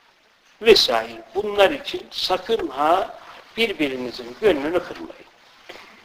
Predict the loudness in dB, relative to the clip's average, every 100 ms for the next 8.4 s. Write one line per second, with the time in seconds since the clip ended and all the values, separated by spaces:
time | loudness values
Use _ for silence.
0 | -20 -20 -20 -20 -20 _ _ -2 -2 -4
1 | 6 6 8 4 6 2 0 2 0 2
2 | -2 -2 -14 -20 -20 -20 -20 _ -10 -8
3 | -8 -10 -18 -20 -20 _ _ _ _ _
4 | _ _ _ _ _ _ _ _ _ _
5 | _ _ _ _ _ _ _ _ _ _
6 | -8 -6 -6 -8 -8 -14 -20 -20 -8 -8
7 | -8 -12 -20 -20 -20 -2 -2 -2 -6 -4
8 | -6 -8 -12 -18